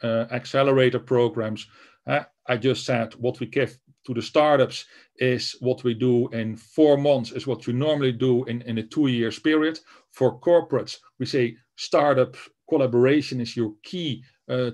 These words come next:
to success for corporate innovation. So that's the link we make, and we put around that all the mentors to actually are the oil in the whole ecosystem and capital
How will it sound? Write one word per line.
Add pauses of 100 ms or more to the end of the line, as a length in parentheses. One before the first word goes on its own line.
to
success
for
corporate
innovation. (240)
So
that's
the
link
we
make,
and
we
put
around
that (280)
all
the
mentors
to (160)
actually
are
the
oil (220)
in
the
whole
ecosystem (220)
and
capital